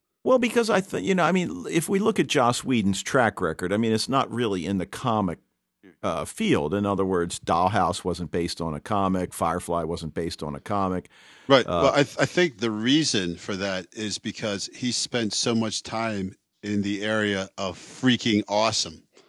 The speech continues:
Speaker 1: Yeah. Well,
Speaker 2: So,
Speaker 1: you know,
Speaker 2: <laughs> so probably that's why. He's, he was in another part of the state entirely.
Speaker 1: Right. Well, but, I mean, I,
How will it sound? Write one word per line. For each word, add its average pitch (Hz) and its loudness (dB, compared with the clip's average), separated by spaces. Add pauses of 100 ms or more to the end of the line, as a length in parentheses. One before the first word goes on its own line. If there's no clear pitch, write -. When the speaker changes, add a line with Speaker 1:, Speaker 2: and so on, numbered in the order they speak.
(360)
Speaker 1:
Yeah. 120 0 (440)
Well, 170 -6
Speaker 2:
So, 147 10
Speaker 1:
you 156 10
know, 113 10 (280)
Speaker 2:
<laughs> 220 -4
so 131 8 (240)
probably 151 6
that's 113 4
why. 117 4
He's, 101 2
he 135 6
was 127 4
in 127 2
another 120 6
part 120 2
of 95 -4
the 95 -4
state 107 -2
entirely. 92 -4 (200)
Speaker 1:
Right. 87 -2
Well, - 2
but, 214 4
I 208 6
mean, 196 2 (300)
I, 139 6